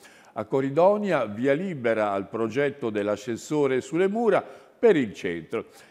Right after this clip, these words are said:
E a Civitanova polemiche per la variante, il santuario va protetto.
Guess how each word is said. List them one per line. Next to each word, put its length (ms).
E 120
a 40
Civitanova 840
polemiche 760
per 180
la 140
variante, 760
il 160
santuario 720
va 180
protetto. 800